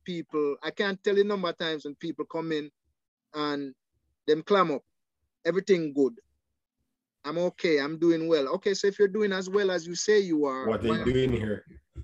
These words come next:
Speaker 1: And, and so these are things we have to always be knowledgeable of and not be afraid to ask the question. How many of you are comfortable with saying to somebody, "Are you planning on killing yourself?"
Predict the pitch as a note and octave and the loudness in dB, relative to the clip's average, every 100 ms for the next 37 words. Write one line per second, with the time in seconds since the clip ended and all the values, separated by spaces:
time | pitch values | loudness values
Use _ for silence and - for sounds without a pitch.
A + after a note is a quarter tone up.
0 | _ D2 C#2+ _ _ _ _ _ _ _ | _ -16 -16 _ _ _ _ _ _ _
1 | _ _ _ _ _ _ _ _ _ _ | _ _ _ _ _ _ _ _ _ _
2 | _ _ C#3 E3 E3 D#3+ F3+ G3 F#3 F3+ | _ _ -6 -4 -2 0 2 2 2 2
3 | F3+ A3 F3+ E3 D3+ D#3+ E3 E3+ D#3+ D#3 | 2 0 0 -2 -4 -6 -2 0 2 0
4 | C#3+ C3+ C#3 C3+ B2 _ _ _ C3+ D#3 | -2 -2 -2 -2 -6 _ _ _ -6 -2
5 | F3 D#3 C#3+ C#3 C#3 C3 B2 B2+ C3+ D3 | 0 0 0 -2 -2 -4 -6 -8 -8 -6
6 | E3 C#3+ C#3+ D3 C#3 - D3+ A#2+ C#3+ C#3+ | -6 -2 0 0 0 0 0 0 -8 -6
7 | A#2+ - - - B2+ - - G#2+ C3+ E3 | -6 -8 -12 -4 -4 -4 -12 -10 -4 -2
8 | F3 F3+ E3+ D#3 - F3 D#3+ D3+ D3+ C#3+ | 0 0 0 -2 0 -2 -2 -2 -2 0
9 | C#3+ - D#3 C3+ B2+ C#3 C3+ B2+ A#2+ A#2 | -2 -2 -4 -4 -4 -4 -4 -4 -4 -6
10 | - _ _ _ _ _ _ _ _ _ | -10 _ _ _ _ _ _ _ _ _
11 | _ _ _ _ _ - C#3+ C#3 D#3 C#3+ | _ _ _ _ _ -2 0 0 0 0
12 | C3+ C3 - C#3 C3 A#2+ - G#2 F#2+ | 0 -2 0 0 0 -2 -4 -8 -12